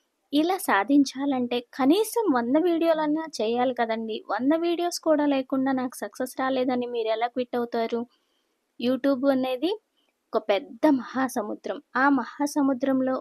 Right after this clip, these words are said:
మనం కూడా నీటి బొట్టు లాంటి వాళ్ళం. ఇంట్లో ఉండి వీడియోస్ చేసుకుంటూ డబ్బులు సంపాదించడం అనేది నిజంగా చాలా గ్రేట్ అండి.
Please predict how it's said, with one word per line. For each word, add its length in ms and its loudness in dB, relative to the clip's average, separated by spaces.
మనం 320 0
కూడా 280 0
నీటి 340 -2
బొట్టు 260 -2
లాంటి 340 -6
వాళ్ళం. 340 -4
ఇంట్లో 380 6
ఉండి 360 2
వీడియోస్ 460 -2
చేసుకుంటూ 580 -2
డబ్బులు 400 -2
సంపాదించడం 840 -4
అనేది 300 -2
నిజంగా 500 0
చాలా 380 -4
గ్రేట్ 400 -4
అండి. 260 -10